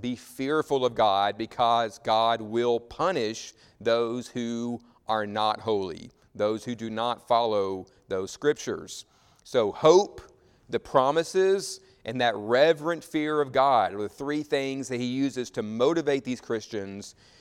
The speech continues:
to maintain their love for each other <clears throat> and also as well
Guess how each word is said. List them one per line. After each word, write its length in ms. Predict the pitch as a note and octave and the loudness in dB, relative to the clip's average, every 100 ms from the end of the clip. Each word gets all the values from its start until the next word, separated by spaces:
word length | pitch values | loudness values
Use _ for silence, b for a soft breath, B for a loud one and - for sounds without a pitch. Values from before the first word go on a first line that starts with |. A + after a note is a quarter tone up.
| b | b
to 300 | - C#3 C3 | -6 -2 -2
maintain 920 | B2 A#2+ A#2+ - C3+ C3+ C#3 C#3 C#3 A#2+ b b b | -2 -4 -6 -6 -4 -2 -4 -4 -6 -10 b b b
their 180 | A2 A2+ | 0 0
love 360 | A2 A#2+ C#3+ - | 4 6 6 4
for 180 | E3+ | 0
each 160 | E3+ E3 | 0 2
other 380 | E3 E3 F#3 F#3 - | 2 2 -2 -4 -8
<clears throat> 880 | C#3+ - - _ _ _ _ - - | -12 -14 -18 _ _ _ _ -18 -6
and 160 | B2 | -2
also 360 | B2+ B2+ C#3+ B2+ | 0 0 0 -2
as 100 | A2+ | 0
well 500 | B2 B2+ A#2 A2 | 2 4 4 2